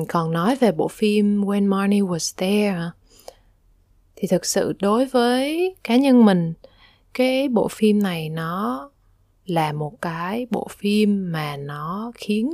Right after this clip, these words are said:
cho mình phải rơi nhiều nước mắt nhất trong cái kho phim Studio Ghibli mà mình đã từng coi.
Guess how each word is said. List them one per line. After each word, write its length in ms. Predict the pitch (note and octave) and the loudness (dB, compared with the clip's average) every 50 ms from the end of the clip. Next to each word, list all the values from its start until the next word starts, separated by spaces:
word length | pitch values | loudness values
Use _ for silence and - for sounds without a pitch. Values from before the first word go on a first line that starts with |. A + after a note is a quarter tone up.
| E4 | -2
cho 140 | - A3+ G#3 | 0 0 0
mình 380 | F#3+ F3+ E3+ D#3 D3 C#3 C#3+ C#3+ - _ - _ - - - - - _ _ _ _ _ _ | 0 0 -2 -4 -6 -8 -12 -14 -16 _ -20 _ -20 -20 -20 -20 -20 _ _ _ _ _ _
phải 540 | _ - - - - - B1+ B1+ - G3+ A3+ | _ -10 -8 -8 -6 -6 -6 -4 -4 -4 -4
rơi 540 | G#3+ G3 F#3+ G#3 A3 A3 A3+ A3+ A3 A3 G#3 | -6 -6 -4 -4 -2 -2 -2 -2 -2 -2 -2
nhiều 460 | G3+ F#3+ F3 E3 D#3+ D#3 D3+ D3 C#3+ | -2 -2 -2 0 0 0 -2 -2 -2
nước 260 | D3 F#3 A3+ - - | -2 -4 -4 -4 -4
mắt 140 | B3+ C4 C4 _ - | -6 -6 -6 _ 0
nhất 200 | A#3 C4 C#4+ - _ _ _ _ _ _ _ _ _ _ _ _ _ _ _ _ _ _ - | 0 0 0 -4 _ _ _ _ _ _ _ _ _ _ _ _ _ _ _ _ _ _ 0
trong 200 | - A3 G3+ G3 | 2 4 4 4
cái 140 | G3 - A#3 | 4 0 0
kho 360 | - - - G#3 G3 F#3 F#3 F3+ | -2 0 -2 -2 -2 -2 -6 -8
phim 320 | - - G#3 G3+ G3 F#3+ F#3 | -2 0 2 2 2 0 -2
Studio 460 | - - - G3+ F#3 G3 F#3+ F#3+ F#3+ F#3+ F3+ E3+ | -6 -4 -4 -4 -4 -4 -4 -4 -4 -6 -6 -4
Ghibli 440 | - A3 G#3+ - G#3 G3 F#3 F#3 F3 _ _ _ _ - _ _ - | -6 -6 -4 -4 -6 -6 -6 -8 -10 _ _ _ _ -20 _ _ -4
mà 140 | F#3 F3 E3 | -2 -2 0
mình 160 | D3+ D3 C#3+ | 0 -2 -4
đã 100 | - - - | -6 -6 -4
từng 200 | G3 E3+ D#3 D3 | -4 -6 -6 -6
coi. 340 | - F3 E3+ E3+ E3+ F3 | -8 -10 -10 -10 -12 -14